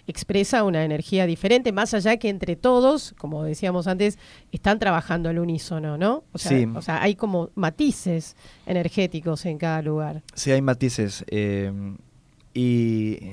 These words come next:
Speaker 2: lo que está pasando ahora en el Uritorco y en Talampaya, eh, a mí me emociona, eh, porque vengo visitando el lugar de hace muchos años, eh, primero como, eh, forastero,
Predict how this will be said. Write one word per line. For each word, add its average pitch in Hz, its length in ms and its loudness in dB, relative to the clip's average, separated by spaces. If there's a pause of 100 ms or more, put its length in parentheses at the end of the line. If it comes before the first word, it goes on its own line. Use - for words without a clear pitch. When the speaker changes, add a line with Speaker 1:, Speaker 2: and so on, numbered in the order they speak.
Speaker 2:
lo 113 100 -4
que 107 80 -6
está 127 160 0
pasando 139 360 2
ahora 131 520 8
en 104 240 -2
el 104 100 -2
Uritorco 131 800 2
y 110 80 -4
en 107 100 -2
Talampaya, 120 720 0 (500)
eh, 104 360 2
a 113 80 2
mí 156 120 4
me 156 60 4
emociona, 113 640 -2 (640)
eh, 98 880 0 (520)
porque 113 240 0
vengo 127 220 4
visitando 131 340 2
el 127 60 4
lugar 123 440 6
de 107 160 -4
hace 107 200 -2
muchos 117 340 -4
años, 120 560 -2
eh, 107 120 -2
primero 127 360 4
como, 101 560 -4
eh, 101 100 -8
forastero, 127 760 0